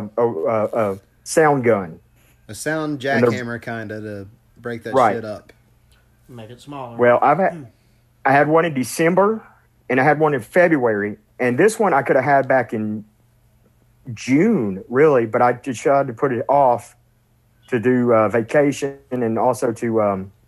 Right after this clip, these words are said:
Speaker 1: give myself a little bit of healing time.
Speaker 2: Right.
Speaker 1: Because it, it's really hard on your kidneys. Well, when this happened, when they, this lithotripsy, like, it hurt worse than the other two. And I wasn't, like, the other two, when I had it,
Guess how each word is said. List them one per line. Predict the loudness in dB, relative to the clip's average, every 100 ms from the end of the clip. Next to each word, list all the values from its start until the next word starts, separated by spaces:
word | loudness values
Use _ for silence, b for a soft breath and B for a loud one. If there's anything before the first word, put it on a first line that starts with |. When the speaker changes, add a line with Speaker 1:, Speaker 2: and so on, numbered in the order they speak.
| _ _ _ _ _ _ _ _ -2
Speaker 1:
give | 0
myself | 2 -2 _ _ _ _ 0
a |
little | 2 2 2
bit | 2
of |
healing | 2 0
time. | -4 -10 -14 _ _ _ -14
Speaker 2:
Right. | -12 -6
Speaker 1:
Because | 0 0 2
it, | 0 -2 -16 -6
it's | -6 -6 -2
really | 4 6 6
hard | 4 4 2
on | -2
your | -4
kidneys. | -4 -2 -6 -8
Well, | -2 0
when | 0 0
this | -2 0
happened, | 0 0 0 -4 -6 -10 -14 _ _ _ _ _ _ _ _ _ _
when | -2
they, | 2 2
this | 0 0
lithotripsy, | 0 0 0 -2 -2 -4 -4 -6
like, | -4 -2 -2 -8 _ _ _ _ 0
it | 2 4
hurt | 4 4 2 0
worse | -2 -2
than | -2
the | 0 2
other | 0
two. | -4 -10 -12 -20 _ _ _ _ _ _ _
And | -2 2
I |
wasn't, | 4 4 2 0
like, | -2 -2 -2
the | 0
other | 2 2
two, | 2 2
when | 2 -2
I | 0 -2 -2
had | 0 2 2
it, | -2 -6